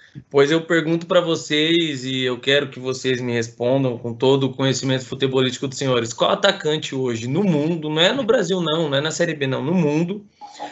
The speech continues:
conseguiria ganhar um pênalti da maneira que Lucão do Break ganhou?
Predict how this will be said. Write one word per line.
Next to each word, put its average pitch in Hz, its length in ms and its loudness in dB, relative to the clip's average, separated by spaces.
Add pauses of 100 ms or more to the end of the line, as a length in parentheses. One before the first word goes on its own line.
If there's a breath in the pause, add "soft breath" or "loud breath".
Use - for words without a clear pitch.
(120 loud breath)
conseguiria 165 580 4
ganhar 165 320 2
um 196 140 0
pênalti 170 540 2
da 156 120 -4
maneira 156 420 0
que 160 140 -8
Lucão 156 500 -2
do 190 140 2
Break 165 340 0
ganhou? 131 460 -4